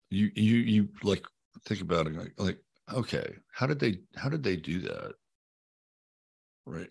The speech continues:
A-, and, you know, the height disparity, you can always find a way. Trust me. But, um, it,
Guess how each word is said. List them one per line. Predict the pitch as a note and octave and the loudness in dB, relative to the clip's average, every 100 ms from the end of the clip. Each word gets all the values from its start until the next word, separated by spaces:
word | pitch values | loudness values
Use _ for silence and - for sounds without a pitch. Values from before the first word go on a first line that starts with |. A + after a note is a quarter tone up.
| - - | -10 -4
A-, | B2 C3 | -4 2
and, | D3 C3 C#3 - - - | 4 4 2 -6 -8 -10
you | - D#3+ D3+ C3 | -14 -2 6 6
know, | F#2 F2 D#2+ _ _ _ - B2 - - - - | 6 2 -6 _ _ _ -16 -14 -12 -12 -10 4
the | B2+ | 10
height | E3 F#3+ | 12 12
disparity, | D#3+ - C3+ B2+ A#2 A2+ | 10 10 12 12 12 10
you | G#2+ C3 A2 | 8 4 2
can | C3+ | 6
always | B2 A2+ | 6 6
find | G2+ F2+ | 0 -4
a | |
way. | D#2 - - _ - | -6 -14 -18 _ -2
Trust | C#3 G#2 - | 2 2 0
me. | C2 _ - - - - _ - | -10 _ -20 -20 -20 -20 _ 8
But, | B2 A#2 A2+ | 12 12 10
um, | B2+ A#2 G#2+ G#2 G2+ - _ - _ _ _ _ _ _ | 8 8 8 2 -2 -10 _ -20 _ _ _ _ _ _
it, | C#3 | -6